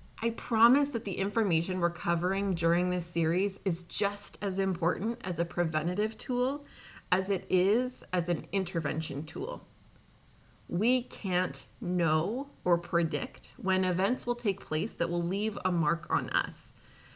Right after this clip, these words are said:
And we can't know or predict if, when,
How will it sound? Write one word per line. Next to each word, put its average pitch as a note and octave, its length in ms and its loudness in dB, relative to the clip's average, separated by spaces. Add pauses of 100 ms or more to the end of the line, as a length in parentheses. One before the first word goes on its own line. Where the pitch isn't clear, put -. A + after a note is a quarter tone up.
(300)
And A3+ 140 4
we B3 140 4
can't B3 440 0
know G#3+ 240 2
or G#3 220 2
predict F#3+ 580 -2 (100)
if, G#3 520 0
when, G3 640 0